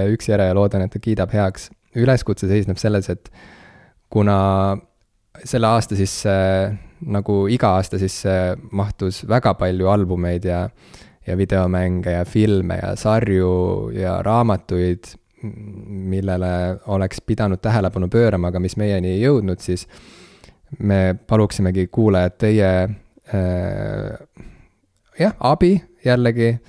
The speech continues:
Hea meelega kuulaks ära teid, et, äh, millised on teie aasta edetabelid või, või aasta leiud. Ja nagu ma ütlesin, seda,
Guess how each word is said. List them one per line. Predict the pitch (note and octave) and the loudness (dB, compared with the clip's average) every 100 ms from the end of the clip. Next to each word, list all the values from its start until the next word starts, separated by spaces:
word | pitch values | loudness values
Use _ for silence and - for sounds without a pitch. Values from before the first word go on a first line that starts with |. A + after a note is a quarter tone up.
| - - - | -20 -20 -16
Hea | - G2 C3 B2+ | -6 0 2 4
meelega | B2 A#2+ G#2 | 4 2 0
kuulaks | - C#3 A2+ G2 B2 | 0 4 4 2 2
ära | B2+ A2 | 2 2
teid, | G#2 G2 F#2+ G2 | 2 2 2 0
et, | - - | -6 -4
äh, | G2 F#2+ | -2 0
millised | G2 A2 A#2 G#2+ A2+ B2 A#2 G#2 | -2 -6 -10 -4 0 2 2 0
on | G2+ | 0
teie | G#2+ A#2+ B2 F#2+ F#2 F#2 G2 A2 F3 | 2 2 4 4 2 0 -2 -6 -4
aasta | A#2 A2 - F2+ | 0 2 0 -2
edetabelid | A2 G#2+ F#2 F2+ F2+ F2+ F2+ | 0 0 -2 -2 0 -2 -2
või, | F#2 F2+ F2+ | 0 0 0
või | F#2+ F#2+ | 0 2
aasta | A2 G#2 - F#2+ | 2 2 -2 0
leiud. | G#2+ G#2 F2 - - - - - - | 2 2 0 -2 -12 -20 -20 -20 -14
Ja | - G#2 G2 F#2+ F#2+ | -2 2 2 2 0
nagu | A2 G#2 | -2 2
ma | A2 | 2
ütlesin, | - F#2 F#2+ | 0 -2 0
seda, | G#2+ A2 G2 F#2+ | 0 2 2 2